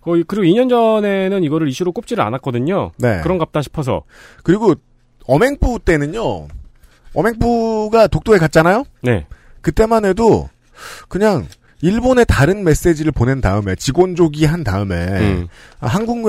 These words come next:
Speaker 2: 한국 국민들에게 또 다른 메시지를 보내는, 어, 양면 페이크 아니냐.
Speaker 1: 네.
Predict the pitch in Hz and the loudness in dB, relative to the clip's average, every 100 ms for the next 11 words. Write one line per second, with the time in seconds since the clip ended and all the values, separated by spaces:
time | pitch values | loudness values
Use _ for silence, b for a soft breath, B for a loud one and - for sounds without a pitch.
0 | 185 - 202 214 147 151 180 180 170 160 | -2 -4 -4 -4 -4 -4 -4 -2 -2 0
1 | 151 156 202 - 135 160 143 139 127 123 | -2 -2 0 0 0 0 -2 -2 -2 -4
2 | 98 101 92 82 90 98 78 71 87 110 | -4 -4 -6 -6 -8 -8 -10 -12 -8 -6
3 | 110 107 104 110 117 143 196 214 208 196 | -4 -6 -6 -4 -2 -2 -2 -2 0 -2
4 | - 139 107 85 76 85 156 101 | 0 -2 -2 -4 -8 -8 -4 -4